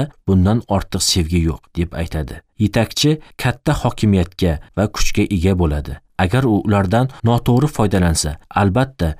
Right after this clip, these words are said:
diktatorga aylanadi. Bunday yetakchi mag'rur bo'lib, faqat o'zi xohlaganidek ish qiladi. Kelinglar, buyuk yetakchimizga, Iso Masihga qaraylik.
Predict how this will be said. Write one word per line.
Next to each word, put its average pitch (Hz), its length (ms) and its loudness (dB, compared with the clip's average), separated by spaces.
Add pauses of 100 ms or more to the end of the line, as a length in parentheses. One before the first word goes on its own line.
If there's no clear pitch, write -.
diktatorga 95 640 -2
aylanadi. 76 460 -4 (220)
Bunday 123 300 2
yetakchi 95 600 0 (200)
mag'rur 92 480 2
bo'lib, 80 220 0 (100)
faqat 123 480 -2 (160)
o'zi 117 240 2
xohlaganidek 107 840 2 (280)
ish 107 220 0
qiladi. 80 340 -4 (300)
Kelinglar, 117 480 2 (200)
buyuk 117 360 2
yetakchimizga, 92 840 0 (220)
Iso - 300 0
Masihga 101 500 0
qaraylik. 73 580 -6